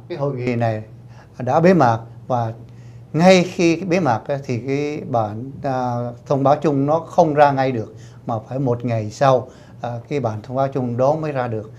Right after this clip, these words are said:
Thì cái nguyên nhân mà cái sự chậm trễ đó là chính vì một số những cái vấn đề liên quan đến từng quốc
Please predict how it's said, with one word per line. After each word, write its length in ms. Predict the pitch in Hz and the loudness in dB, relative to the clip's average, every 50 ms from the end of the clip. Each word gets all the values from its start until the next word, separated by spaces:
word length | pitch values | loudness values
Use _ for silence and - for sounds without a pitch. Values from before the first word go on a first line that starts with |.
| - - - - - - - - | -20 -20 -20 -20 -20 -20 -14 -8
Thì 280 | 123 120 120 117 110 110 - - - - - - | -6 -6 -4 -6 -6 -10 -12 -20 -20 -20 -4 0
cái 100 | 185 185 | 2 4
nguyên 200 | 175 165 165 156 | 4 4 4 6
nhân 360 | 156 156 147 147 143 135 123 | 4 4 4 2 0 -2 -2
mà 300 | 117 113 113 110 107 107 110 120 - - - - - - - - | -2 -2 -4 -4 -6 -8 -10 -14 -18 -20 -20 -20 -20 -20 -10 -6
cái 200 | 160 156 160 156 - | -4 -4 -4 -4 -6
sự 140 | - 123 120 | -8 -8 -4
chậm 220 | 120 135 117 113 | -2 -2 -2 0
trễ 160 | 107 113 107 | -2 -4 -6
đó 360 | 104 113 117 120 131 156 180 185 - - - - - | -4 -2 0 0 0 0 -2 -4 -12 -20 -20 -16 -10
là 140 | 131 123 113 | -8 -6 -6
chính 400 | 113 - - 147 165 196 220 220 | -6 -2 0 0 2 2 2 0
vì 260 | 180 139 131 120 110 | 0 0 0 0 -2
một 220 | 107 110 107 107 107 | -2 -4 -6 -6 -8
số 340 | - - - 127 143 175 175 | -8 -4 -2 0 0 0 0
những 120 | 156 151 151 | -4 -6 -4
cái 100 | 165 165 | -2 0
vấn 160 | 165 175 160 | 0 0 0
đề 140 | 135 113 110 | 0 -2 -2
liên 240 | 113 123 127 123 120 127 | -2 -2 -2 -2 -2 -2
quan 200 | 131 127 123 117 | -2 -2 0 -2
đến 220 | 123 147 175 180 - | -2 -4 -4 -4 -4
từng 220 | 151 135 117 110 101 | -2 -2 -2 -2 -4
quốc 140 | 123 151 156 | -4 -6 -6